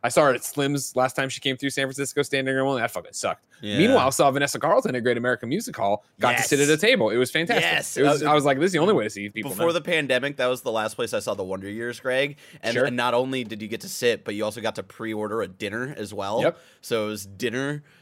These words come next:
Speaker 2: uh, seats, and watching, uh, my favorite pop punk band.
Speaker 1: I'll
Speaker 2: Kick
Speaker 1: tell you
Speaker 2: ass.
Speaker 1: what, you know, we, we had a whole crew. This is dating ourselves, obviously, 'cause it was pre-pandemic. A whole crew ready to go see Weezer and Green Day. It was me.
Speaker 2: Oh my
Speaker 1: It was
Speaker 2: God.
Speaker 1: Barrett. It was Lucy James. Poe was gonna fly in from
Speaker 2: Joey.
Speaker 1: Chicago.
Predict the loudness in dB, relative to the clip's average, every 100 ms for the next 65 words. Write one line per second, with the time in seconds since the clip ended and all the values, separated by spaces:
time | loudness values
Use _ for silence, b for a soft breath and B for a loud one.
0 | b 0 2 0 -4 -6 -6 -4 -2 -2
1 | -4 -4 -4 -4 -8 -6 -6 -6 -8 -6
2 | -8 -6 -6 -6 -4 -8 -10 -14 -14 0
3 | 2 4 6 8 6 4 0 0 -2 -4
4 | -4 -2 -2 0 2 0 2 2 2 4
5 | 4 4 0 -6 -6 -6 -6 -8 -8 -10
6 | -4 -2 -2 -4 -6 -6 -4 -6 -6 -8
7 | -8 -6 -6 -8 -8 -2 0 0 0 0
8 | -2 0 4 6 8 8 8 8 4 0
9 | -2 -2 -2 -2 -2 -2 -4 -4 -6 -8
10 | -10 -12 b -8 -6 -2 0 2 0 -4
11 | -4 -2 -2 2 6 8 8 6 -2 -8
12 | -6 -6 -6 -4 -2 0 -2 -6 0 4
13 | 4 2 0 0 0 0 -4 -4 -2 2
14 | 4 4 2